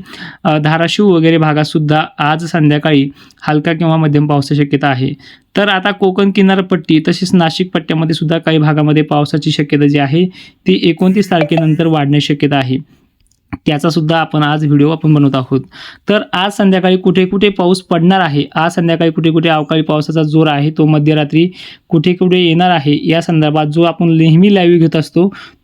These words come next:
तो लाईव्ह आज साडेसहा किंवा सातच्या दरम्यान घेऊ. आणि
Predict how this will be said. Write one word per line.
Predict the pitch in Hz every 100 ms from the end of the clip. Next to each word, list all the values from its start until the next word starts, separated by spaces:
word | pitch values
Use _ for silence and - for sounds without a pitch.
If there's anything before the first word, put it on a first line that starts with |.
| 180
तो | 180
लाईव्ह | 170 156 165
आज | 156 156
साडेसहा | - 165 160 - 160 156
किंवा | 165 156
सातच्या | 165 165 147 151
दरम्यान | 147 147 147
घेऊ. | 147 196 - - _
आणि | 165 170